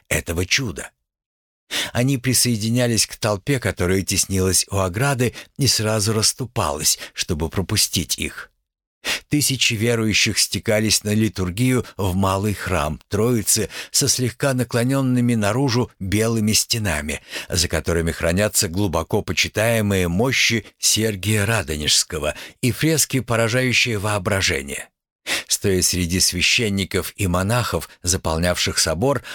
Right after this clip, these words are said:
Павел в течение четырёх часов пел, прикрыв глаза, молебен Богородице,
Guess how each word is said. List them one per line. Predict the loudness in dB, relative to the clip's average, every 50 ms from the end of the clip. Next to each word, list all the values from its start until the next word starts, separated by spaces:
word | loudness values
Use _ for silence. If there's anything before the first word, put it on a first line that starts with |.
| -10 -4
Павел | -2 0 2 2 0 -2
в | -2 -2
течение | -2 0 0 0 0 0 0 0 0 2 2
четырёх | 2 0 0 0 0 0 0 0 0
часов | 0 0 2 2 2 2 0 -2 -4 -6 _
пел, | 0 2 2 2 0 -2 -6 -10 -16 -20 -10 _
прикрыв | -2 -2 -2 0 0 0 0 0 0
глаза, | -2 -2 0 0 0 0 0 0 0 -2 -4 -6 -12 _ _
молебен | -2 0 2 2 2 2 2 2 2 2 0 0 0 0
Богородице, | 0 0 0 0 0 0 0 0 -2 -2 -4 -2 -2 -2 -2 -4